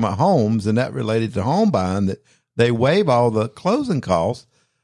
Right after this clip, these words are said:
But if you guys went in there, they ain't gonna give you that deal.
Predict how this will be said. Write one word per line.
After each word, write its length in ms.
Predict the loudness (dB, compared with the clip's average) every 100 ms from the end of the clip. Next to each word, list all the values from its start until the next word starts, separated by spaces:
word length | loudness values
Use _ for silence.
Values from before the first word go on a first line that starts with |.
| _ _
But 160 | -2 0
if 180 | -4 -2
you 160 | -2
guys 340 | 0 0 0 0
went 180 | 0
in 160 | 0 0
there, 340 | -2 -4 -6 -8
they 240 | -2 0 0
ain't 160 | 0
gonna 120 | 0 -2
give 160 | -4
you 100 | -4
that 180 | -4 -4
deal. 280 | -2 -2